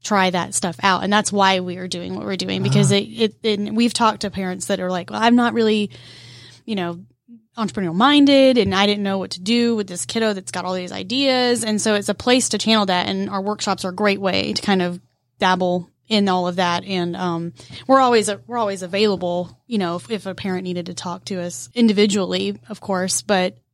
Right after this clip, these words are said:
Speaker 1: biggest thing is listen because, you know, y-, and just try something small and let them get creative. I mean, it just depends on what they're wanting to do,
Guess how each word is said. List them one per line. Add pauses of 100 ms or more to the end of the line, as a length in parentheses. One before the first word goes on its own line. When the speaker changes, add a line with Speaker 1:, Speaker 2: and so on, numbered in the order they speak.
(300)
Speaker 1:
biggest
thing
is
listen
because,
you
know,
y-, (160)
and
just
try
something
small
and
let
them (320)
get
creative.
I
mean,
it
just
depends
on
what
they're
wanting
to
do,